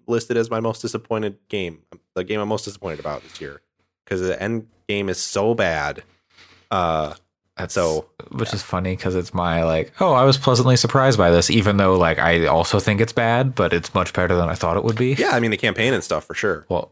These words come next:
Speaker 2: it,
Speaker 1: Um,
Speaker 2: it is simultaneously exactly what I thought it would be and better than I thought it would be. <laughs>
Speaker 1: Yeah, like, the campaign for sure for me, and then
Speaker 2: Yeah,
Speaker 1: I got to the
Speaker 2: yeah.
Speaker 1: service game part, and it's like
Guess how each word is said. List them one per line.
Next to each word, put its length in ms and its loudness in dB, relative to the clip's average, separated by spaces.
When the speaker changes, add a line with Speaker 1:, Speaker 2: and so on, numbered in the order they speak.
Speaker 2:
it, 100 2
Speaker 1:
Um, 180 -4
Speaker 2:
it 160 -2
is 140 0
simultaneously 720 0
exactly 480 -2
what 140 2
I 80 2
thought 220 0
it 40 2
would 140 0
be 240 0
and 280 -2
better 300 2
than 140 -2
I 80 0
thought 180 -2
it 80 -4
would 140 -4
be. 100 -4
<laughs> 480 -10
Speaker 1:
Yeah, 340 2
like, 180 0
the 60 0
campaign 500 0
for 140 -4
sure 260 2
for 140 -4
me, 300 -4
and 220 -6
then 240 -4
Speaker 2:
Yeah, 260 -2
Speaker 1:
I 80 -2
got 180 -2
to 60 -4
the 60 -2
Speaker 2:
yeah. 80 -2
Speaker 1:
service 200 -2
game 140 -6
part, 280 -2
and 120 -2
it's 160 -6
like 240 -2